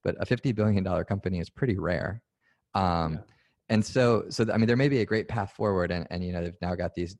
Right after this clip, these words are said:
Speaker 1: these co-C E Os, and, and we'll, we'll see what happens with them. They were,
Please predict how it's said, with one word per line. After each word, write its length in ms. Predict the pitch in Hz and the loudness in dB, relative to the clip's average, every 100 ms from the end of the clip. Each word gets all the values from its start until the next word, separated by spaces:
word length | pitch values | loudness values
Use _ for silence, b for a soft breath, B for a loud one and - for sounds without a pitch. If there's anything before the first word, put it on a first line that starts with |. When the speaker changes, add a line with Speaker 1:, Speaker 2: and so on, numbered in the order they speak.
| _ | _
Speaker 1:
these 160 | 90 - | -12 -8
co-C 360 | 92 82 - - | -6 -6 -6 -2
E 100 | 131 | 2
Os, 240 | 120 104 | 2 0
and, 180 | 92 90 - | -2 -6 -6
and 120 | 98 | -4
we'll, 160 | 110 101 | -4 -4
we'll 120 | 104 | -6
see 220 | - 131 | -2 0
what 120 | 104 | 2
happens 440 | 95 98 98 92 - | 0 -2 -2 -4 -4
with 160 | 87 | -4
them. 220 | 87 87 b b b - | -4 -4 b b b 0
They 60 | |
were, 140 | 120 | 0